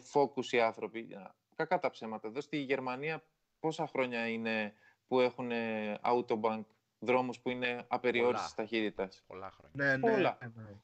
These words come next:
Speaker 3: ναι. Ναι.
Speaker 1: Η κάθε χώρα αντι-, διαφορε-, ε, αντιμετωπίζει τα θέματα όπως, ε, πιστεύει. Αλλά η ταχύτητα αυτή καθεαυτή είναι σχετική. Δεν μπορεί να λέμε ότι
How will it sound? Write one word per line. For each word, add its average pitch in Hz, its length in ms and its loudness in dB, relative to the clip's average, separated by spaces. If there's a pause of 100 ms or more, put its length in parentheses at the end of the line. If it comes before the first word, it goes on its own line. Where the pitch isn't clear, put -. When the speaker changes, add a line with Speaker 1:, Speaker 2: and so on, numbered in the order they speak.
(320)
Speaker 3:
ναι. 110 100 0
Ναι. 107 80 -4 (1000)
Speaker 1:
Η 131 180 2
κάθε 170 320 4
χώρα 175 260 4
αντι-, 139 300 -4
διαφορε-, 123 580 -4
ε, 117 280 0
αντιμετωπίζει 120 680 -6
τα 135 140 -2
θέματα 147 400 -2
όπως, 143 340 -4
ε, 123 240 0
πιστεύει. 113 480 2 (140)
Αλλά 113 560 2 (420)
η 123 100 -8
ταχύτητα 127 840 -2 (200)
αυτή - 320 -4
καθεαυτή 131 760 -2 (600)
είναι 156 200 -2
σχετική. 120 720 -2
Δεν 151 240 2
μπορεί 143 240 4
να 110 540 -2
λέμε 117 300 0
ότι 110 480 -4